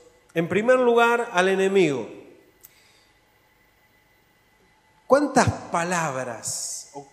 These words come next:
cuánto de su palabra Dios ha sembrado en tu vida y en mi vida?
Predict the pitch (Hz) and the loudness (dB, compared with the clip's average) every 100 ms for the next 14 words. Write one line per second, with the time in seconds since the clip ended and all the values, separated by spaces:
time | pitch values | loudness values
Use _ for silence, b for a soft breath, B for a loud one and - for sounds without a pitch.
0 | _ 247 262 262 247 196 180 160 180 156 | _ -2 -2 -4 -4 -4 -2 -4 -6 -6
1 | 147 147 160 135 123 123 117 110 - B | -4 0 0 0 -4 -6 -8 -12 -20 B
2 | B 135 165 208 208 - - 180 - 175 | B -12 -2 -2 -2 -6 -8 -8 -6 -8
3 | 165 180 180 175 160 - 156 180 196 180 | -6 -6 -6 -8 -10 -10 -8 -8 -6 -6
4 | 147 139 135 135 131 123 107 | -6 -8 -6 -6 -6 -6 -8